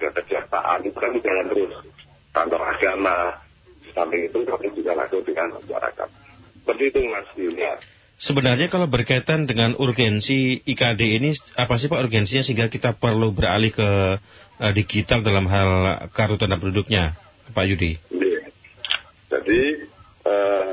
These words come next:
Speaker 1: sesuai dengan, eh, arahan dari pemerintah pusat, khususnya dari Direktorat Jenderal Kependudukan, memang kan, eh, saat ini, eh, pemerintah meng-, eh,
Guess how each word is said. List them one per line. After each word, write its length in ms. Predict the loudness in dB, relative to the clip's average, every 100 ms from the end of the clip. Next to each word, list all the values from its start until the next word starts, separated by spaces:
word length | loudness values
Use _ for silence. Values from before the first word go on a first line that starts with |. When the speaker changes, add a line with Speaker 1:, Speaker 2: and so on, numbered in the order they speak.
| -6 -6
Speaker 1:
sesuai 400 | -4 -2 -2 -2
dengan, 400 | 0 0 -2 -2
eh, 360 | -2 0 -2 -2
arahan 320 | 0 0 -2
dari 320 | -4 -2 -4 -6 -14 -20 _ _ _
pemerintah 480 | -4 -2 -2 -2 -4 -4
pusat, 400 | -8 -2 -2 -2
khususnya 480 | -6 -8 -12 -8 -6
dari 320 | -6 -8 -6
Direktorat 800 | -4 -4 -4 -4 -2 0 -2 -4 -8
Jenderal 560 | -8 -4 -2 -2 -2 -4 -10
Kependudukan, 720 | -8 -4 -4 -6 -4 -2 0
memang 260 | -2 0 0
kan, 140 | 0 -2 -8 -18 -20 -20 -6 0
eh, 380 | 0 2 0 -2
saat 320 | -2 -2 -2 -4
ini, 560 | -4 0 0 0 -2 -6 -20 -20 -12
eh, 560 | -6 -2 -2 -2 -6 -8 -12 _ -8
pemerintah 480 | -4 -4 -2 -2 0
meng-, 240 | 0 -2
eh, 480 | -2 0 2 2